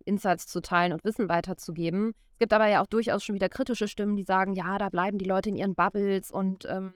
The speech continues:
da sind dann irgendwelche C E Os, die wiederum nur über sich sprechen und über ihr Business und wie sie das irgendwie skaliert haben und so weiter und so fort. Es ist kaum inklusiv und, ähm, und so weiter und so fort. Und die Kritik finde ich durchaus berechtigt, weil das stimmt schon bis zu einem gewissen Grad.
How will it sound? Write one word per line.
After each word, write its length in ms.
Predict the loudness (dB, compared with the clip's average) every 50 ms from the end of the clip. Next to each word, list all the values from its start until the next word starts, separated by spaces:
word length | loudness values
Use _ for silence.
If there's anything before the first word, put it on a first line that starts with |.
| _ _ _ _ _ _ _ _ _ _ 2
da 160 | 4 4 4
sind 200 | 2 2 2 2
dann 120 | 2 2
irgendwelche 380 | 2 2 2 2 0 -2 -4 -4
C 160 | -2 -2 0
E 160 | 2 2 4
Os, 260 | 4 4 2 2 0
die 100 | -4 -4
wiederum 360 | -2 0 0 0 0 0 0 0
nur 160 | 2 2 2
über 160 | 2 0 0
sich 180 | -2 -4 -6 -8
sprechen 380 | -2 0 0 2 2 2 0
und 100 | 0 0
über 180 | 0 2 2 2
ihr 140 | 4 2 2
Business 560 | 0 -2 -4 -2 -2 0 0 0 0 -2 -2
und 180 | -4 -4 -2
wie 100 | -4 -6
sie 100 | -6 -2
das 200 | 0 0 0 0
irgendwie 200 | 0 -2 0 -2
skaliert 480 | 2 2 2 2 4 2 0 0 2 4
haben 340 | 6 8 8 8 6 4 0
und 160 | -2 -2 0
so 80 | 2 4
weiter 240 | 4 4 4 2
und 100 | -2 -2
so 60 | -4 -6
fort. 320 | -2 2 4 4 4 2
Es 80 | -2 -14
ist 120 | -16 -6
kaum 200 | -2 0 0 2
inklusiv 800 | 2 0 0 0 -2 -2 -2 -4 -4 -4 -2 -2 -2 -2 -4 -4
und, 380 | -4 -2 -2 -2 -2 -4 -6 -6
ähm, 380 | -4 0 2 2 2 2 0 -4 -8 _ _ _ _ -20 _ -6
und 140 | -4 -4 -2
so 100 | 0 2
weiter 220 | 2 2 2 0
und 40 | -4
so 80 | -4 -4
fort. 140 | -4 -4 -6 -8 _ _ _ -20 -6 -2
Und 220 | 0 0 0 -2 -4 -8
die 120 | -10 -6
Kritik 340 | -2 -2 -2 -2 -4 -4 -2
finde 140 | -2 -2 0
ich 80 | 0
durchaus 360 | 0 0 0 2 0 -2 -2
berechtigt, 540 | -4 -4 -2 -2 -2 -2 -2 -4 -4 -2 0
weil 100 | 0 -2
das 160 | -2 -4 -8
stimmt 420 | -10 -12 -10 -8 -6 -6 -6 -6 -4
schon 420 | 0 2 2 2 2 0 -2 -2 -2
bis 180 | -2 -2 -2
zu 80 | -2 0
einem 80 | 0
gewissen 400 | 0 0 0 -2 -2 -2 -2 -2
Grad. 440 | 0 2 2 4 4 4 2 0 -2